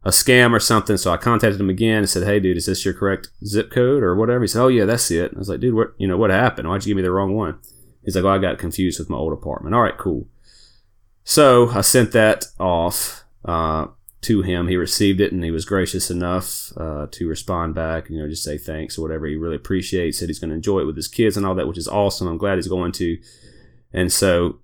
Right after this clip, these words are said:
he said he didn't even remember <laughs> entering the contest, which kinda sucks. But, um, anyway, I posted, I sent him, you know, links to the web, "Here's what we doing, here's our webpage, here's our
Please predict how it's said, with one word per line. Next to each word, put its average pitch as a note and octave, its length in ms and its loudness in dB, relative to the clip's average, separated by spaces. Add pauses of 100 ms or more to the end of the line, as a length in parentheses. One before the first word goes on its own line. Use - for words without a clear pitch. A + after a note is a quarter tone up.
he F2+ 140 -8
said F#2+ 160 0
he F#2+ 60 4
didn't G#2+ 160 4
even F#2+ 120 2
remember G2 280 2
<laughs> - 0 -
entering A2+ 340 4
the G2 80 2
contest, A#2+ 720 4
which - 160 -4
kinda A#2 200 2
sucks. - 440 0
But, F2+ 340 -2
um, E2 420 -2 (840)
anyway, G2 300 4
I F2+ 80 0
posted, G2 520 2
I F2+ 80 2
sent F#2+ 220 0
him, F2 260 -2
you E2+ 200 -2
know, D#2 80 -6 (380)
links F#2+ 380 0
to G2 140 -2
the F2 100 -2
web, F2 200 -2
"Here's G#2 220 -2
what - 120 0
we F#2+ 80 0
doing, F2+ 340 -2
here's F#2 220 -6
our E2 80 -4
webpage, E2+ 580 -4
here's F2 240 -4
our E2+ 240 -2